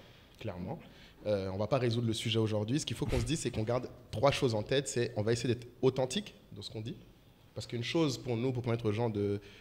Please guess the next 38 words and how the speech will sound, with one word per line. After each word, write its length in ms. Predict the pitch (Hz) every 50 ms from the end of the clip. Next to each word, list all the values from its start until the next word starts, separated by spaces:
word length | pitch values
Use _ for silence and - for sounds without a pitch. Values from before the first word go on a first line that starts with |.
| - - - -
comprendre 380 | - 143 127 123 - 147 135 135
ce 40 | -
qu'on 100 | - 110
dit, 120 | 110 123
en 60 | 120
tout 60 | 117 120
cas 100 | 127 117
de 80 | 107
nous 100 | 104 101
croire 360 | 107 - - 131 123 123 113
et 60 | 104 95
surtout 300 | - 110 101 - 123 113
de 120 | 107 107
se 140 | 104 - 107
dire 220 | 104 110 113 -
que 60 | -
c'est 280 | - - - 117 101 101
une 100 | 101 101
expérience 460 | - - - 113 104 110 - - -
unique, 240 | 113 110 113 113 -
le 60 | - -
podcast, 420 | - 101 - - 131 139 147 - -
c'est 60 | -
qu'on 140 | - 107 104
est 100 | 104 - -
authentique. 460 | 110 - - - - - - - - - - - - - - - - - - -
On 40 | 92
va 80 | 92
pas 160 | 95 - 113 110
juste 300 | 101 101 107 104 101 98
dire 360 | 98 104 104 107 110 107 - 127 117 - - - - - - -
les 140 | 95 101
trucs 180 | - - 127 120
qu'on 140 | 123 110 101
dit 200 | 98 98 110 110
de 80 | 104
façon 280 | 98 - 95 - - 104
safe. 440 | - - 135 123 123 123 - -